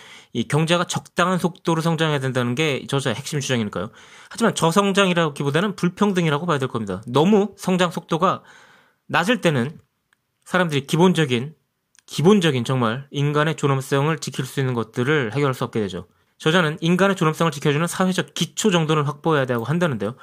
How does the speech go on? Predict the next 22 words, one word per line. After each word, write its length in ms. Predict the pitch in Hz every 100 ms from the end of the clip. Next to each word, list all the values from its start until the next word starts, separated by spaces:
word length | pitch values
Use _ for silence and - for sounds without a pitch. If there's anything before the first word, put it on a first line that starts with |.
| - - -
여기는 280 | 160 196 165
물론 280 | 151 131 151
물과 340 | 123 151 170 165
식량은 760 | - - 285 294 196 113 - - 160 156
당연히 300 | - 151 185
포함되는 320 | - 151 135
거겠지만 460 | 117 107 113 95 127 _
교육과 540 | - 165 175 - 202 175
일자리까지 1700 | 147 190 202 - 208 196 170 110 185 - _ _ _ - 147 190 196
포함합니다. 560 | - 165 143 180 123 85 _ _ -
성평등 500 | - 233 254 226 196
같은 240 | 175 165
것도 160 | 151 131
대단히 280 | 143 139
중요한데요. 520 | 127 139 135 107 98 120 _
예를 160 | 156 180
들어서 400 | 180 160 113 - _ _ _
현재 480 | - 226 233 220 143
지디피 400 | - 160 180 143
계산 240 | - 151 139
방법에 280 | 143 143
의하면 340 | 120 127 110